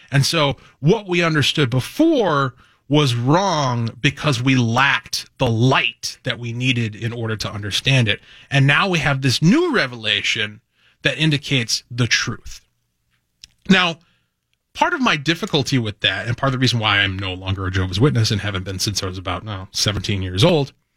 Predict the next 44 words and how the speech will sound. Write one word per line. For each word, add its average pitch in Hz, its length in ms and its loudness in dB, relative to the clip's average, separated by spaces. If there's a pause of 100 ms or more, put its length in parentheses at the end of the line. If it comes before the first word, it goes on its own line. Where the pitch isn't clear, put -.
(440)
is 196 120 0
because 262 220 0
it 302 80 0
occurred 339 400 -2
to 254 60 -4
me 147 360 2 (960)
very, 175 360 4
<laughs> - 40 -2 (100)
at 160 300 0
some 226 200 -2
point 143 240 0
when 139 120 0
I 135 40 2
started 147 260 -4
to 131 60 0
actually 123 280 -2
think - 360 -4 (360)
in 131 80 0
my 117 100 2
teenage 107 360 -2
years, 104 280 -2 (640)
that 185 360 2 (680)
if 311 240 -2
this 330 180 0
is 214 140 -4
a 202 60 0
thing 202 260 0
that 165 160 0
can 123 120 -4
happen, - 540 -4 (160)
if, - 420 -2 (320)
if 156 220 0
new 226 380 4
light, 135 520 0
if 143 160 -2
new 208 260 4
revelation 131 840 0
can 120 220 -6
come 131 180 -4
onto 123 180 -4
the 117 60 -6
scene 113 500 0
and 123 240 2
change 135 880 2